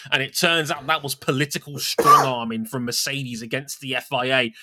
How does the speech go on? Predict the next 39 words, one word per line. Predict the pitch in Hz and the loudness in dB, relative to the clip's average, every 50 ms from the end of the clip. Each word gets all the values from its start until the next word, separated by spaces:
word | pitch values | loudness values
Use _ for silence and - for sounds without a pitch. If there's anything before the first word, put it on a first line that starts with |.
| - - - _ | -20 -20 -2 _
who | - 196 185 190 | 4 4 4 4
told | - - - 202 208 220 254 254 220 170 135 | 2 4 6 8 8 8 8 6 2 2 4
them, | 147 123 110 208 - - _ _ _ | 4 4 4 2 -8 -12 _ _ _
"Oh, | - 262 269 254 233 | 2 2 4 4 6
yeah, | 220 226 247 240 202 165 | 6 8 10 10 8 8
by | 139 185 208 196 190 | 8 6 6 6 6
the | 185 175 175 | 4 2 0
way, | 160 170 175 170 170 143 120 - - - - - - | -2 0 4 6 6 6 4 2 -6 -18 -18 -6 0
we | 190 240 220 | 2 2 4
think | - 254 226 180 | 4 2 0 2
you're | 196 175 | 2 4
gonna | 180 190 190 180 156 | 4 4 4 4 4
have | 151 151 151 135 | 4 2 2 2
these | 147 143 131 | -2 -6 -4
porpoising | - - 196 214 214 - - - 156 135 120 | -2 0 2 2 2 0 -2 -2 -2 -4 -4
problems. | 113 131 117 110 113 110 110 110 113 120 | -4 -4 -4 -4 -4 -4 -4 -6 -6 -6
Do | 143 165 | -4 -2
you, | 202 220 214 196 | -2 -2 -2 -2
do | 175 165 185 | -6 -6 -8
you, | 175 - - 226 226 196 - | -8 -6 -6 -6 -6 -4 -4
should | - 277 | -2 -2
we | 294 | -2
put | - 339 330 | 0 0 0
in | 339 320 | 2 2
a | 302 | 0
minimum | 302 285 277 269 262 240 | 0 -2 -2 -2 -2 -2
hard | 202 196 202 226 214 | 0 0 2 0 2
right | 220 226 220 214 | 2 0 0 0
for | 220 - 220 | -2 -2 -2
you | 214 214 208 | -2 0 0
guys? | 214 214 214 220 220 - - _ _ _ _ | 0 2 4 4 4 2 0 _ _ _ _
No, | 196 208 233 240 240 | 6 8 10 10 10
we're | 254 269 | 8 6
good." | 196 214 220 233 220 220 - _ _ _ _ _ _ - | 4 6 6 6 4 2 0 _ _ _ _ _ _ 2
Boing, | 143 151 139 160 156 160 | 4 6 6 6 6 4
ba-boing, | 160 139 147 151 156 151 147 | 4 4 6 4 4 4 4
ba-boing, | 160 151 156 151 151 151 147 | 4 4 4 4 4 4 4
boing, | 147 156 156 151 147 151 | 4 4 4 4 4 4
boing. | 156 147 147 151 151 165 151 | 4 6 6 4 2 0 -2